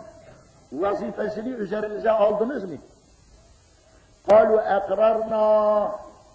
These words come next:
Bütün peygamberler dediler, "Ya Rabbi biz ikrar ettik,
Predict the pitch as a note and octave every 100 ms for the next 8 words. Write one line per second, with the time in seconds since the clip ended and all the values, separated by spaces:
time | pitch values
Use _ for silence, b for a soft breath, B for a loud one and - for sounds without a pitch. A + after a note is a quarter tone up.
0 | - D#4+ - D4 B3 F#3 G3+ F#3 G3 F#3+
1 | G#3 G#3 G#3 F#3+ G3+ F#3+ G3 F#3+ F3+ F3+
2 | F3 E3+ G3 E3 F#3 F3+ F3 G3+